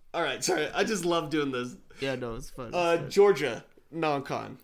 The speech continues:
Speaker 2: Right.
Speaker 1: Okay? So they play national perennial powerhouse Georgia Tech
Speaker 2: Yes.
Speaker 1: at the end of the season.
Speaker 2: Always the most important week of the season.
Speaker 1: Yep.
Speaker 2: Week twelve. They play
Speaker 1: <laughs>
Speaker 2: Georgia Tech.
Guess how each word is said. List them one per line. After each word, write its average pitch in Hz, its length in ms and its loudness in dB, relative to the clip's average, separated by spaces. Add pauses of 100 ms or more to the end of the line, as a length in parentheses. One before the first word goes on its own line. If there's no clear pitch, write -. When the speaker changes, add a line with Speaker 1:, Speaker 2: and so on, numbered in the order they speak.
Speaker 2:
Right. 98 160 -10
Speaker 1:
Okay? 151 240 0 (420)
So - 120 -4
they 202 200 6
play 190 560 2 (360)
national 190 720 2
perennial 180 420 2
powerhouse 160 600 -2
Georgia 147 420 0
Tech 139 520 -2 (200)
Speaker 2:
Yes. 127 400 -4
Speaker 1:
at 143 140 -2
the 156 100 2
end 147 100 2
of 135 60 -6
the 127 60 -6
season. 131 240 0
Speaker 2:
Always 139 500 0
the - 160 -8
most 131 300 -4
important 135 560 -6 (300)
week 135 340 -4
of 127 160 -8
the 135 80 -12
season. 123 460 -10 (100)
Speaker 1:
Yep. 135 140 -2
Speaker 2:
Week 127 180 -8 (160)
twelve. 120 420 -10 (400)
They 254 140 -2
play - 180 0
Speaker 1:
<laughs> 143 60 -6
Speaker 2:
Georgia 135 320 -6
Tech. - 360 -10